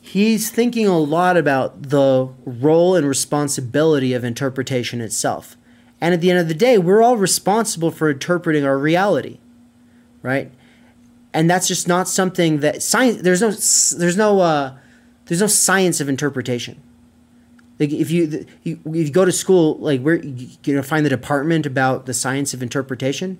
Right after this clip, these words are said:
No. Yet, we all interpret the sciences, and the sciences interpret themselves.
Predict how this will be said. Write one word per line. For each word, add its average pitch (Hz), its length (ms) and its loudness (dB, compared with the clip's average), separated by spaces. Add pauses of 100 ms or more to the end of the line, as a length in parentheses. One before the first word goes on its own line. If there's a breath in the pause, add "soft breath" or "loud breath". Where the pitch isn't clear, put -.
(120)
No. 147 320 0 (420 loud breath)
Yet, 214 420 2 (140 soft breath)
we 170 160 4
all 220 180 6
interpret 196 640 0 (500)
the - 80 -10
sciences, - 720 0 (400)
and 160 120 2
the 160 60 4
sciences 151 460 0
interpret 147 420 -2
themselves. 131 680 -4